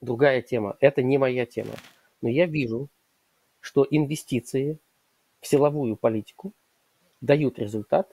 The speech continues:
в виде консервации военного противостояния. Любой политик, который сегодня скажет, что из этой ситуации, из этого тупика возможен военный выход,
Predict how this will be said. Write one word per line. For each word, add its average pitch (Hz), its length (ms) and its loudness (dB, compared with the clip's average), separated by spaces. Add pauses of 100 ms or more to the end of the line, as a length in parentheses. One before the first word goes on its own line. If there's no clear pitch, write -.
в 117 60 -4
виде 151 340 0
консервации 160 1120 2
военного 131 580 0
противостояния. 127 880 -12 (720)
Любой 156 440 4
политик, 156 480 -4
который 123 300 -2
сегодня 156 400 -2
скажет, 107 400 -10
что - 200 -2 (100)
из 127 240 0
этой 170 400 0 (140)
ситуации, - 600 -4
из 120 160 0
этого 156 280 0
тупика - 500 -6 (1120)
возможен 135 600 2 (100)
военный 143 680 2
выход, 135 340 -6